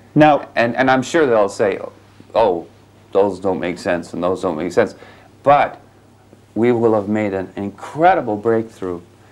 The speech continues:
Speaker 2: because, because, um, we,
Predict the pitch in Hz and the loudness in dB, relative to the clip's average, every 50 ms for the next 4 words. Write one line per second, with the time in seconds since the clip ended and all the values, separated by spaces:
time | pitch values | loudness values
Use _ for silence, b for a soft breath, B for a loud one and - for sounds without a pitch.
0 | b b b b b b - - - - _ - 107 101 90 - - 110 104 101 | b b b b b b -20 -20 -20 -20 _ -10 -8 -8 -8 -4 0 2 2 2
1 | 98 92 - - - - _ _ - - _ _ - - - - - - _ - | 2 -2 -6 -14 -20 -20 _ _ -20 -20 _ _ -20 -20 -20 -20 -20 -20 _ -20
2 | - _ - _ - - 104 92 - - 104 95 95 92 - - 101 101 95 90 | -20 _ -20 _ -10 -8 -8 -6 -4 0 0 0 0 0 -2 -2 0 2 2 2
3 | 92 90 92 92 | 0 -2 -4 -4